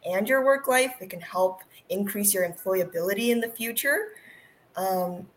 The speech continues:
and, you know, don't miss up on, on an opportunity to learn something new.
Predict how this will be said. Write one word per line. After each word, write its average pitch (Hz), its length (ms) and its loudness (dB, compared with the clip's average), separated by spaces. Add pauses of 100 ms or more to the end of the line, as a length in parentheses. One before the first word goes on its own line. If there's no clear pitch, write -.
and, 175 540 -2 (340)
you 196 100 -2
know, 175 340 -2 (140)
don't 208 260 8
miss 220 140 8
up 220 160 2
on, 202 240 4
on 190 120 2
an 185 60 2
opportunity 175 580 -4
to 165 460 -6
learn 180 240 4
something 170 320 -2
new. 165 320 -4